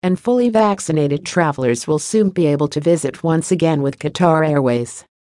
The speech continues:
Qatar Airways Group Chief Executive, His Excellency Mister Akbar Al Baker said as the world begins to open up again,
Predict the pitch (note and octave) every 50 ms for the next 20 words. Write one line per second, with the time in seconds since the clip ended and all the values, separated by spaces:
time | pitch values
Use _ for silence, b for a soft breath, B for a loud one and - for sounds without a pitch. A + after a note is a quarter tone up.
0 | _ _ _ - F#3 - - F#3+ F3+ F3 E3+ F3 F3 E3+ D#3+ D3 C#3 C3+ C#3+ -
1 | - - D#3 D#3+ D#3 - - - G3 F3+ - C#3 - - - C3+ C3 - D3 C#3
2 | D3 C#3 C3+ - _ _ _ - F#3+ F3+ - E3 E3 D#3+ - - - D3+ C#3+ D#3
3 | D#3+ - - F3+ E3 D#3 D#3+ - - C#3 C3 - C#3+ D3 - - - E3+ E3+ E3
4 | - - E3 E3 E3+ E3 - D3+ F#3 - - - C3+ - - C#3+ C#3 C#3+ C#3+ -
5 | D3 C3+ C3+ D3 D#3+ F3 F3+ F#3 F#3 F#3 E3+ E3 D3 C#3+ B2+ C3+ C3+ - - D3
6 | C#3+ C3+ C3 C3 D3+ D3+ D3 C#3+ - C3 B2 C#3+ C3+ B2+ B2 B2+ C3+